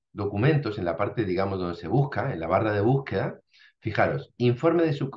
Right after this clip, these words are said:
su, su comisión de turismo, pero, voy a bajar esto que está molestando aquí, un segundito. Aquí me sale veinte,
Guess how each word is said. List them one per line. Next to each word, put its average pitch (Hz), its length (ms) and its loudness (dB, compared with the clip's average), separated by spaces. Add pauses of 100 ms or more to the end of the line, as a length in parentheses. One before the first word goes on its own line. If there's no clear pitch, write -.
(120)
su, 110 360 -4
su - 120 -4
comisión 104 400 -2
de 92 80 -2
turismo, 120 640 0 (840)
pero, 160 460 2 (160)
voy 80 80 -12
a 76 60 -4
bajar 76 220 -6
esto 73 220 -12
que 76 60 -14
está 73 140 -16
molestando 71 440 -6
aquí, - 200 -10
un - 1500 -20
segundito. 135 560 -12 (2250)
Aquí 143 340 -2
me 147 100 4
sale 139 280 4
veinte, 135 800 4